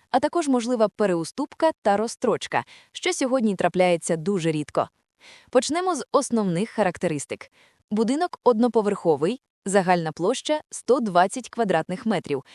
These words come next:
Планування дуже зручне. Дві окремі житлові кімнати та велика кухня площею двадцять квадратних метрів, де легко розміститься обідня зона для всієї родини.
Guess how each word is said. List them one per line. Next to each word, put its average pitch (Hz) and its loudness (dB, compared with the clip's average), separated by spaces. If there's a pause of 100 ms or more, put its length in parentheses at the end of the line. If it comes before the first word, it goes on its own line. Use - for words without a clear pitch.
(240)
Планування 202 2
дуже 165 -2
зручне. 160 -6 (300)
Дві 226 0
окремі 180 0
житлові 175 -2
кімнати 170 -4 (300)
та 320 6
велика 302 0
кухня 233 -4
площею 220 -2
двадцять 165 -2
квадратних 180 -2
метрів, 151 -2 (320)
де 269 4
легко 294 0
розміститься 196 0
обідня 175 -2
зона 190 0
для 170 0
всієї 170 -2
родини. 160 -2